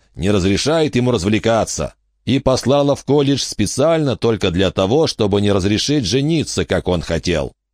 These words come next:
«А на ком он хотел жениться?» прервал его Майк. «Он не сказал?» Минк прищурился и облизнул губы.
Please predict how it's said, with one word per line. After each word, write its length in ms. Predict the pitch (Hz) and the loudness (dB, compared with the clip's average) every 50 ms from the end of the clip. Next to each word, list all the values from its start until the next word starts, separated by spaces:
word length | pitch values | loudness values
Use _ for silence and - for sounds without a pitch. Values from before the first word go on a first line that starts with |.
| _ _ _ _ _ _ _ _ _ - | _ _ _ _ _ _ _ _ _ -4
«А 260 | - 117 127 131 131 | -2 0 0 0 0
на 160 | 139 156 160 | 0 0 -2
ком 240 | - - 202 165 123 | 0 0 0 2 2
он 100 | 101 90 | 0 0
хотел 360 | - 110 95 82 104 95 87 | 0 -2 0 0 0 0 0
жениться?» 540 | 76 90 92 87 87 73 - - 82 76 - _ _ _ - | 0 0 0 0 0 -2 -2 -2 -4 -4 -4 _ _ _ -4
прервал 400 | - 85 90 90 87 90 87 80 | 0 2 2 4 4 2 2 2
его 240 | 76 85 82 85 82 | 2 0 2 2 2
Майк. 360 | 82 80 76 71 - - - _ _ _ _ - | 2 2 0 -2 -4 -8 -20 _ _ _ _ -2
«Он 160 | 90 107 113 | 0 2 2
не 80 | 123 | 0
сказал?» 480 | 110 - - 127 120 135 185 208 180 - _ _ _ _ _ _ _ _ _ _ _ _ _ _ | 0 -2 -2 -2 0 0 0 -2 -2 -6 _ _ _ _ _ _ _ _ _ _ _ _ _ _
Минк 340 | - 78 87 95 92 85 - | -2 0 2 2 2 0 -2
прищурился 800 | - 92 90 80 - - - 120 131 127 127 117 - - 117 127 - | -2 0 0 0 0 0 0 0 0 0 -2 -2 0 -2 -2 -2 -2
и 120 | - 90 90 | -2 0 0
облизнул 560 | 90 90 76 87 92 85 78 87 101 98 92 | 0 2 2 0 0 0 0 0 0 0 0
губы. 420 | 85 80 85 76 69 69 67 67 | 0 0 -2 -2 -2 -4 -6 -8